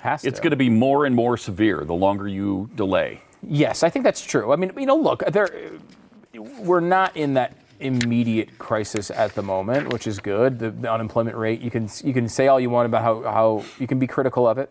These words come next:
Speaker 1: However, um, it is much lower. Um, you know, we, and, and that's not Obama's doing per se. I think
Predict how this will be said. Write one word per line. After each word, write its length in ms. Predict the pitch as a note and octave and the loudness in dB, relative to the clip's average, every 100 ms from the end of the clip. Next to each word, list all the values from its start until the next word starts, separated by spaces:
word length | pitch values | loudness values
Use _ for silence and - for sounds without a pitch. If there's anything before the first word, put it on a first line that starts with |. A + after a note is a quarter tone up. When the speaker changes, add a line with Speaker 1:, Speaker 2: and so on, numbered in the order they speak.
| - | -8
Speaker 1:
However, 680 | A2+ A#2 A2 A2 G#2+ G#2+ - | -2 2 2 2 0 -2 -2
um, 320 | G#2+ G2+ G#2 A#2 | 0 2 0 -6
it 80 | |
is 200 | A2 A2 | -4 -4
much 240 | G2+ G#2 - | -4 -6 -6
lower. 360 | F#2+ F#2+ G#2+ - _ _ - _ | -4 -2 -4 -8 _ _ -20 _
Um, 440 | G#2 G#2 G#2 G#2 A2+ | 0 2 2 0 -4
you 80 | A2+ | -4
know, 100 | G#2+ | 0
we, 380 | A2 A2+ G#2+ - - - - - - | 0 0 -2 -8 -16 -20 -20 -20 -12
and, 100 | C3 | -6
and 120 | D3 | -2
that's 160 | E3 - | 0 0
not 180 | A3 - A2+ - | -2 -4 -16 -10
Obama's 600 | - A2 - G#2 A#2+ G#2+ | -4 -4 0 0 0 -4
doing 520 | A2 G#2+ C3 C3+ A2+ A2+ | -6 0 2 2 -2 -8
per 200 | - A#2 | -8 -8
se. 320 | - A#2+ C#3 | -6 -4 -2
I 80 | C3+ | -2
think 240 | - C3+ | -2 -4